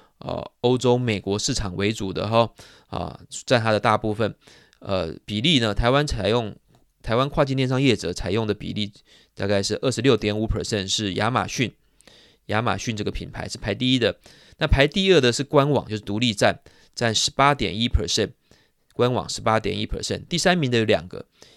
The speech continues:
一个是阿里巴巴国际站，占十一点一percent。啊，那台湾经贸网，啊，是这个外贸协会推出来的，也占，也占十一点一percent，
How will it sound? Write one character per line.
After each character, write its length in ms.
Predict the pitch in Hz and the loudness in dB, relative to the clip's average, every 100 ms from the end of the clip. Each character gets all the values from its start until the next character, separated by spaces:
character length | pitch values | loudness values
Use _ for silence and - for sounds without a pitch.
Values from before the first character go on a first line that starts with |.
| _ | _
一 140 | 117 113 | -2 0
个 80 | |
是 140 | 104 - | 0 0
阿 100 | 120 | 0
里 80 | 101 | 0
巴 140 | 107 | 0
巴 140 | 107 107 | 0 0
国 180 | 98 | -2
际 120 | 101 101 | -4 -2
站， 220 | 107 98 | -2 0
占 140 | 107 | -2
十 240 | 104 - 110 | 0 0 0
一 120 | 131 | 0
点 220 | 104 92 | -2 -4
一 120 | 107 | -2
percent。 400 | - 87 - 98 - - _ _ _ _ _ - | -2 -2 -2 -2 -6 -20 _ _ _ _ _ -12
啊， 160 | - 113 | -12 -4
那 240 | 110 87 - _ - | -4 -4 -8 _ -2
台 160 | 117 | 2
湾 160 | 135 151 | 2 2
经 160 | 156 | -2
贸 180 | 160 139 | 0 2
网， 200 | 98 64 | 0 -2
啊， 240 | - - - | -8 -16 -12
是 220 | - - | -8 -8
这 120 | 98 98 | -6 -6
个 220 | 78 55 | -6 -4
外 140 | 127 | -2
贸 140 | 120 113 | 0 -2
协 180 | 101 101 | -2 0
会 160 | 113 | -2
推 180 | 98 107 | 0 -2
出 160 | - 104 | 0 -2
来 140 | 78 | -2
的， 180 | 73 58 | -6 -8
也 100 | 98 | -8
占， 220 | 101 110 - | -4 -4 -4
也 160 | 107 | -4
占 180 | 143 127 | -2 -2
十 180 | - 104 | -2 -4
一 100 | 117 | -4
点 200 | 110 98 | -6 -6
一 120 | 107 | -6
percent， 360 | 104 - 104 | -6 -4 -4